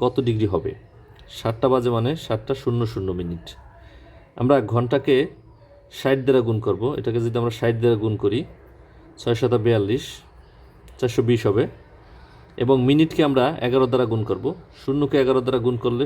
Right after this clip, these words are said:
শূন্যই হবে। এবার এই দুইটার মধ্যে আমরা পার্থক্য করব, যেটা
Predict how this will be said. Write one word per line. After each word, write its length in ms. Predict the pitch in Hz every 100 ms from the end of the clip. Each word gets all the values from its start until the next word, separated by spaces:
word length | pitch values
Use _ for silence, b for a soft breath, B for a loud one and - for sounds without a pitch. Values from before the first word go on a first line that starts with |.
| -
শূন্যই 320 | 120 117 104 98
হবে। 160 | 87 147 - - - B B B -
এবার 180 | 165 180
এই 60 | 165
দুইটার 220 | 160 160 156
মধ্যে 140 | 147
আমরা 120 | 139 135
পার্থক্য 360 | 120 - 107 104 -
করব, 160 | 85 - - - _ _ - - - - - - - - - - 110
যেটা 160 | 127